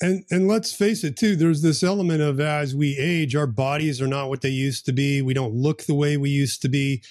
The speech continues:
There is a longing to go back and recapture for ourselves that dynamic of being a virile, powerful, attractive, younger person. And so to have somebody reciprocate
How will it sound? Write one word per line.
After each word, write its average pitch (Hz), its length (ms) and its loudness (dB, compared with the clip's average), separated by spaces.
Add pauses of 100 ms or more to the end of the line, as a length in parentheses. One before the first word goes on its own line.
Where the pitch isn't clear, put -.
(400)
There 156 140 4
is 139 100 2
a 139 60 0
longing 151 540 2
to 135 100 2
go 139 220 0
back 143 340 -2
and 135 100 0
recapture 143 600 -2
for 139 180 -4
ourselves 135 720 -2
that 127 400 -4
dynamic 131 760 -2 (120)
of 127 400 -2 (600)
being 143 220 -2
a 127 60 -2
virile, 143 840 0 (100)
powerful, 135 880 -2 (160)
attractive, 131 840 -2 (280)
younger 139 400 0
person. 139 600 -2 (560)
And 143 260 -2
so 156 640 0 (280)
to 156 100 2
have 147 260 -2
somebody 147 600 -2
reciprocate 147 920 -2